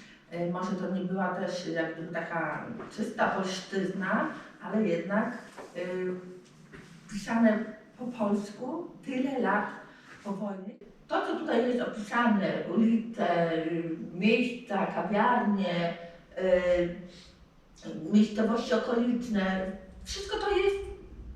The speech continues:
jak najbardziej wzięte z życia. Nic to nie jest wymyślone, to jedynie wymyślona jest ta historia, y, tej takiej, y,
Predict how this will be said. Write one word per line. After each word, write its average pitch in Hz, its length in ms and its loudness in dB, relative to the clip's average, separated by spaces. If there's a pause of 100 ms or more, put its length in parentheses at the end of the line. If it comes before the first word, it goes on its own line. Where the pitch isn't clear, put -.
(360)
jak 311 180 -4
najbardziej 339 400 4
wzięte 320 500 4
z - 120 -6
życia. - 340 -2 (120)
Nic - 220 2
to 170 160 2
nie 165 80 2
jest 170 180 0
wymyślone, 185 580 0
to - 100 -2
jedynie 277 340 0
wymyślona 226 540 4
jest 226 220 2
ta 214 160 0 (260)
historia, 226 580 2 (480)
y, 202 280 4
tej 208 180 2
takiej, 226 500 4 (360)
y, 185 420 0